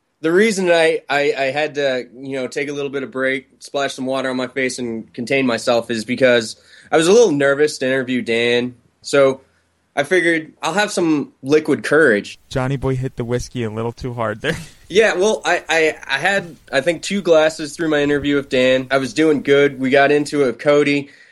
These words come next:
Speaker 1: and I just was on a roll, and I kept going with Cody and with the drinks. And before I knew it, I was four to six drinks in, and don't really remember that segment a whole lot. <laughs>
Speaker 2: It was, you were really four to six drinks in?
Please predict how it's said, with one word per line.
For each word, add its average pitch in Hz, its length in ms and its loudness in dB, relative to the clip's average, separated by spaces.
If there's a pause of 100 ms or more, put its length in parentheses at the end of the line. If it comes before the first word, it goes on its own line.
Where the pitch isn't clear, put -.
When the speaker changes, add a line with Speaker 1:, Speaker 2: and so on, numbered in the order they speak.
(240)
Speaker 1:
and 131 420 2
I 127 200 2
just 127 380 -4 (340)
was 120 200 -6
on 127 160 2
a 120 60 0
roll, 127 320 6
and 127 100 4
I 107 100 -2
kept 123 200 0
going 123 320 -2
with 170 220 0
Cody 156 360 4
and 131 280 2
with 123 220 -2
the 120 60 -6
drinks. 123 640 -2
And 113 240 -2
before 127 300 2
I 123 100 4
knew 123 200 0
it, 120 60 2
I 117 80 2
was 110 180 -8 (640)
four 147 240 4
to 135 80 -2
six - 380 0
drinks 127 360 -2
in, 120 280 0
and 110 320 -4 (480)
don't 139 240 2
really 120 260 2
remember 110 400 0
that 95 200 -2
segment 95 340 -6
a 92 40 -6
whole 92 220 -2
lot. 92 300 -4 (680)
<laughs> 202 260 -4
Speaker 2:
It 185 140 -16
was, 165 240 -18 (420)
you 156 240 -20
were 165 120 -14
really 139 380 -16
four 139 220 -18
to 135 60 -20
six - 260 -20
drinks 143 360 -20
in? 131 180 -18